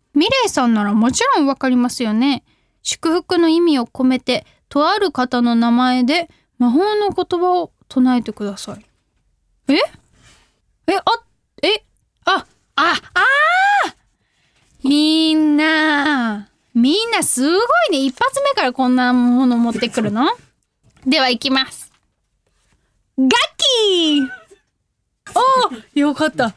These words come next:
お、すごい。星野源さん流れてきた。いいですね。だからこの名前だったんですね。星野源さん。新垣結衣さんとご結婚されましたよね。素敵や。いきます。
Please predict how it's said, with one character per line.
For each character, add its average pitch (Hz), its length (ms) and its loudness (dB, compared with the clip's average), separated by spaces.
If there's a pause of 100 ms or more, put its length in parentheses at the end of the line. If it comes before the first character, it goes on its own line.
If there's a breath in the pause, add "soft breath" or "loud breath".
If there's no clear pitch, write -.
お、 302 120 0
す 320 120 -2
ご 330 120 2
い。 - 20 2
星 311 240 -2
野 277 100 2
源 285 240 0
さ 262 120 -2
ん - 20 0
流 247 100 -2
れ 254 180 -2
て 247 100 -10
き 208 80 -14
た。 208 60 -16 (260)
い 269 160 2
い - 20 0
で 240 100 0
す 240 140 -4
ね。 233 320 0 (480)
だ 381 80 2
か 508 60 -2 (180)
ら 339 80 -2
こ 302 140 0
の 247 380 2
名 240 180 2
前 254 180 2
だ 277 80 0
っ 269 80 -6
た 226 120 -2
ん 208 40 -6
で 202 80 -6
す - 120 -8
ね。 233 300 -2 (260)
星 240 280 0
野 214 100 2
源 220 260 0
さ 190 140 -8
ん。 214 160 -10 (380)
新 220 180 -2
垣 214 280 -4
結 240 180 -2
衣 - 20 -6
さ 220 120 0
ん 202 60 -4
と 196 140 -6
ご 202 160 -4
結 - 220 -10
婚 226 180 -2
さ 262 140 -2
れ 269 80 0
ま 285 120 2
し 285 100 -6
た 262 80 -2
よ 240 100 0
ね。 254 240 0 (200)
素 - 120 -4
敵 240 260 -4
や。 254 300 -2 (680)
い 269 100 0
き 302 100 2
ま 302 180 2
す。 - 260 -12